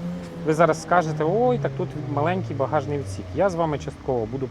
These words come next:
погоджуватись, але зараз покажу вам момент дуже цікавий, якого нема в багатьох інших автомобілях. По-перше, у нас є регулювання нахилу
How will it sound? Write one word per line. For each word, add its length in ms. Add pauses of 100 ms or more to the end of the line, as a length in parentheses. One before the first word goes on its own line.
погоджуватись, 840 (520)
але 460
зараз 200
покажу 420
вам 120
момент 440 (760)
дуже 300
цікавий, 500
якого 340
нема 220
в 100
багатьох 360 (120)
інших 380
автомобілях. 540 (140)
По-перше, 480 (680)
у 40
нас 240
є 100
регулювання 640 (120)
нахилу 460